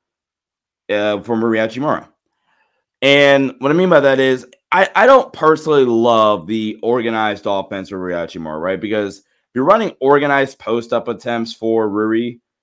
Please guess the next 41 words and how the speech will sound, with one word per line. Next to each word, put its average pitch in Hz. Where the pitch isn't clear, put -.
then 139
you're 135
running 147
it 139
with 127
him 135
guarded 123
by, 117
like, 110
if 113
you're 104
facing 110
the 107
Warriors, 107
Andrew 101
Wiggins, 71
who's 85
a 85
really, 90
really 85
good 80
defender, 67
right? 80
Or 95
you're 95
facing, 104
even, 135
like, 135
tonight, 95
you're, 107
you're 110
having 113
him 107
being 101
guarded 92
by, 85
you 95
know, 90
really, 107
really 104
good 98